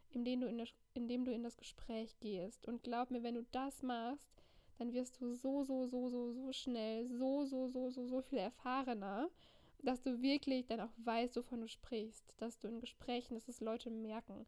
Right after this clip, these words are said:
dass du super viele Beispiele hast, dass du genau den Punkt triffst. Und ja, halte das vor Augen, ähm, es ist okay. Und wenn es dir leichter fällt, das auch zu,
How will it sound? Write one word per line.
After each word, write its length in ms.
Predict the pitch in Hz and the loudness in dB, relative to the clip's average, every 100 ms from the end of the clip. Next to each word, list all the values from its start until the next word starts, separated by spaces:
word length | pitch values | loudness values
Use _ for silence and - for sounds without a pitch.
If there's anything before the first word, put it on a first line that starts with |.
| - - - | -16 -20 -10
dass 140 | - 233 | -8 -4
du 100 | 247 | -4
super 220 | 247 254 | -2 -4
viele 200 | - 240 | 0 -2
Beispiele 680 | - 220 240 - 247 233 226 | 0 0 0 -2 -4 -4 -4
hast, 220 | 208 - | -6 -8
dass 140 | 233 | -10
du 100 | - | -8
genau 240 | 247 240 240 | -4 -2 0
den 160 | 240 247 | -4 2
Punkt 480 | - - 254 254 - | 8 8 8 2 -2
triffst. 500 | - - - - - - - - - - - | -6 -6 -10 -20 -20 -20 -20 -20 -20 -12 -2
Und 500 | 247 240 233 - - - - _ _ _ - - - | 0 0 -2 -4 -10 -18 -20 _ _ _ -20 -20 -8
ja, 220 | 277 233 226 | -2 -2 0
halte 200 | 254 262 | 2 2
das 180 | 262 285 | 2 0
vor 200 | - 254 | -2 0
Augen, 380 | 247 254 254 254 - - - | 0 2 0 -4 -6 -10 -4
ähm, 160 | 240 | -2
es 120 | 226 320 | -2 -4
ist 160 | - | -6
okay. 500 | 330 - 240 233 254 - - - - | -8 -4 -2 0 -2 -4 -20 -20 -4
Und 360 | 269 247 240 - | -2 0 -2 -4
wenn 180 | 254 254 | 0 0
es 100 | 254 | 0
dir 120 | 262 | 2
leichter 300 | 247 262 269 | 2 2 0
fällt, 240 | - 247 240 | 0 0 0
das 160 | 247 | -2
auch 120 | 233 240 | -4 -6
zu, 340 | - 240 233 | -6 -4 -4